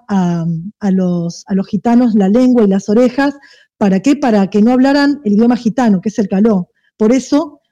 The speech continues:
mucho del idioma caló, eh, se ve reducido.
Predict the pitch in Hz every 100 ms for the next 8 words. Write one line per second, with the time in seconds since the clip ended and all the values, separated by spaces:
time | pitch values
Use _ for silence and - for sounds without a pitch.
0 | - 233 247 269 302 254 233 233 247 254
1 | 247 269 269 269 294 285 _ _ _ 214
2 | 202 208 196 214 202 190 - 220 170 160